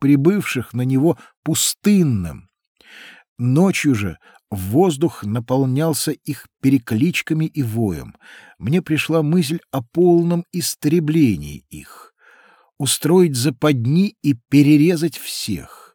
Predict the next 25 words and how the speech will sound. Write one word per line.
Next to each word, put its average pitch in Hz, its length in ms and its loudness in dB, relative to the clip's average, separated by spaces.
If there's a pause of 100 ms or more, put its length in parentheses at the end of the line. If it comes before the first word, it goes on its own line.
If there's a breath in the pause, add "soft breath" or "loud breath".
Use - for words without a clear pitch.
(600 soft breath)
Будь 165 240 -2
у 185 60 0
меня 175 380 0 (120)
в 95 140 -10
достаточном 117 880 -4
количестве 110 680 -4
патроны, 151 640 -2
я 135 360 -2
ни 135 300 0
минуты 135 600 -2
не 117 140 -6
колеблясь 123 720 -4 (360 soft breath)
принялся 151 640 -2
бы 156 220 0 (100)
за 107 240 -2
истребление 110 880 -2
зверей, 117 680 2 (480 loud breath)
так 127 260 0
как - 260 -4 (340 soft breath)
кровожадных 135 880 2
хищников 139 920 -4
оставалось 135 800 0
не 143 140 -2
более 151 380 2
двадцати. 127 920 -4